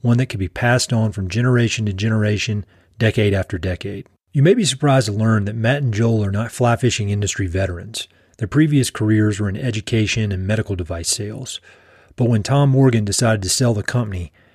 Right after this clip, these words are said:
Matt and Joel's passion for fly fishing, their willingness to learn from the best,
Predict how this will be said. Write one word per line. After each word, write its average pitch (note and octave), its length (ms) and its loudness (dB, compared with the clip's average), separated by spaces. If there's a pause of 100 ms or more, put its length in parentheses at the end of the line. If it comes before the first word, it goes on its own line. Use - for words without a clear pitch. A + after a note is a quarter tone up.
(140)
Matt B2+ 220 2
and A2 80 -2
Joel's A2+ 280 0
passion A2 460 0
for G#2+ 140 -10
fly A#2 260 0
fishing, A2 540 0
their G#2 120 -2
willingness A#2+ 480 4
to G#2+ 120 -6
learn A2 320 2
from A2 160 -2
the G#2 80 0
best, G#2+ 500 0